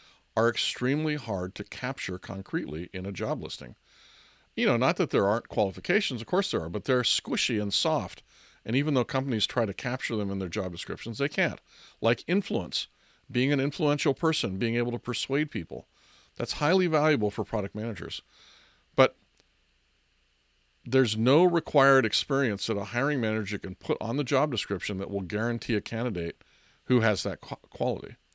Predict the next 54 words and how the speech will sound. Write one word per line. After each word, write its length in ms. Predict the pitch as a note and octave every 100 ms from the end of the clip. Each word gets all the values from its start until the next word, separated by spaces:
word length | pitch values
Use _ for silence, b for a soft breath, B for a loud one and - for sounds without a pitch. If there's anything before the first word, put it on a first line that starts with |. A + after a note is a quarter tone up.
| _ b b b
You 80 | D#3+
know, 60 | C#3
even 180 | G#3
as 180 | F3 A2+
concrete 520 | - C#3 A#2 - D3
a 60 | C3+
skill 320 | - B2 G2+
as 100 | D#2+
communication 840 | - C3+ G2+ - D3+ E3+ G2+ F2+ - b b b b b b -
is 220 | A#2+ -
ephemeral 580 | A2 - D3 D#3 B2 G#2+
at 100 | G2+
the 80 | G#2+
level 320 | G#2+ A#2 A2+
you 200 | G2+ G2+
must 320 | G2 A2 -
have 200 | - G#2+
it 100 | F#2+
to 80 | G#2+
be 120 | F#2
an 100 | F2
effective 360 | F2 G2+ F#2 -
product 300 | F#2+ E2 -
manager, 360 | G#2+ G2+ F2 E2+
where 160 | F2
it's 120 | E2+
not 140 | G2+ -
really 200 | F#2+ F2
just 180 | D2+ -
communication, 680 | F2+ F2+ E2+ A2 G2+ F#2 F#2+ b b b -
but 200 | E2 -
persuasion 760 | F2+ - G2 F#2+ F#2 F2 F2 -
and 140 | E2+
all 160 | E2+ F2+
that 120 | G2+
kind 140 | - -
of 80 |
stuff. 300 | - - - _ B B B
Now, 80 | A#2
you 140 | A#2 A2+
sometimes 480 | C#3+ D3+ D3 A#2+
can 160 | - G2
see 180 | - F2
a 80 | -
hint 240 | B2 D3
of 120 | E3+
it 160 | F#3+ - b b b b
in 120 | G2+
how 180 | G2+ G2
well 200 | F#2+ E2+
a 40 |
candidate 460 | - G#2 F#2 F2 -
can 200 | - G2
commu-, 160 | F#2